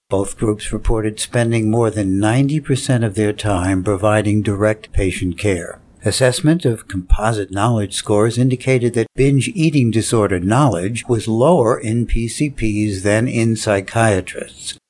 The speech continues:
Comfort with diagnosing and treating binge eating disorder was also lower in P C Ps. Based on wave two responses, the bed seven was used by thirty-two percent of P C Ps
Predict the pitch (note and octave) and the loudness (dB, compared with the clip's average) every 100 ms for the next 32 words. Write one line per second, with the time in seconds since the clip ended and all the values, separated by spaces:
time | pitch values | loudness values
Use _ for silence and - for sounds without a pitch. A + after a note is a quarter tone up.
0 | - B2 A2+ C3+ C3+ A2+ G2 A2+ G#2 G2+ | -2 -2 0 0 0 -2 -4 0 2 0
1 | G2+ G#2 G2 B2+ B2+ G#2+ F#2 F2+ - C#3+ | 0 0 0 0 0 0 -2 -4 -2 0
2 | A#2 G#2 G2 A2 G#2+ G#2 G#2+ G2+ F2+ G2+ | 2 0 0 0 2 2 0 0 -2 -4
3 | - G2 G2+ C#3+ - C#3 E3 G#3 - A2+ | -2 0 0 0 0 2 2 2 2 0
4 | G2+ G#2 F#2+ F#2 A2+ G2 F2+ A2 G2 G2+ | 2 2 2 0 -2 -2 0 -2 -2 -4
5 | F2+ - F2+ E2+ G2 G#2+ _ _ _ A2+ | -2 -2 -4 -6 -16 -16 _ _ _ 0
6 | C3+ C3+ - A2+ A2 G#2 A2+ A#2 C#3 C3+ | 0 0 -2 -2 0 -2 0 4 4 2
7 | - - F3 F3 A#2 - - C#3 B2 F#2+ | -2 2 4 4 2 -6 -2 2 2 -2
8 | - - - - _ - - G2+ B2+ B2 | -12 -16 -20 -20 _ -18 -6 0 0 0
9 | - C#3 G#2 G2 G#2 G2+ F#2 G2 A#2+ A#2+ | 0 0 0 -2 -2 -2 -2 -2 0 0
10 | A2+ G2+ F#2+ F#2 - A2+ A2+ A2 - D3+ | -2 -4 -4 -8 -4 -2 0 -2 -4 -2
11 | - A#2+ C3 A#2 A2 B2 A2+ B2 A2+ A#2+ | 0 0 0 0 0 -2 -2 -2 -2 -2
12 | G2 G#2 - | -2 -8 -12